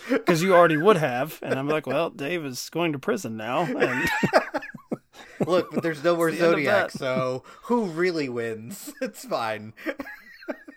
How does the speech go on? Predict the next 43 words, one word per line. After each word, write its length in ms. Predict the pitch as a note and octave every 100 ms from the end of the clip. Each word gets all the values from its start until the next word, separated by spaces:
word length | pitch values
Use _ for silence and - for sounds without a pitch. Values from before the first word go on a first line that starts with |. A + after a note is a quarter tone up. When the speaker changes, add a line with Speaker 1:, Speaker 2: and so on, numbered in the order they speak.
| - - -
Speaker 1:
I 60 | C#3+
mean, 160 | E3
you'd 140 | E3+ D#3+
definitely 260 | G#3 F#3 D#3
be 100 | D3+
going 200 | D3+ C#3
to 60 |
prison 300 | C3 D3 C3+
'cause 160 | B2+ B2
you 80 | A#2
shot 360 | - A#2+ A#2+ -
a 100 | B2
big 220 | A#2+ A2
white 300 | - C3+ C#3
guy, 260 | A#2+ F2+ F#2
so 260 | - B2+ G#2+
that's 180 | B2 -
for 120 | -
sure. 120 | -
Speaker 2:
Oh, 280 | E3+ E3 D#3+
Speaker 1:
You'd 80 | D#3
Speaker 2:
that's 120 | E3+
Speaker 1:
be, 160 | F#3 F3+
Speaker 2:
true. 340 | - B2+ A2+ A2+
Speaker 1:
you 140 | G#3
would 240 | A#3+ F#3+ F3
be 120 | A#3
Speaker 2:
Damn 240 | G#3+ A3+
it. 120 | B2+ - -
Speaker 1:
in 60 | G#3
the 60 | D#3
gas 320 | F3 E3 E4+
chamber, 460 | - E3+ C3+ D3+ E3 - -
<laughs> 240 | C#4 A3+
Dave. 440 | F#3 G3 - - - C6+ - C6+ B5 - _ - - -
Speaker 2:
I 80 | F3+
find 200 | F#3+ C4
it 40 | E4+
interesting, 360 | A#3+ - B3
though, 140 | F3+ F3
that 160 | F3
the 100 | E3+
scariest 580 | D3+ - F3+ F#3 F3 -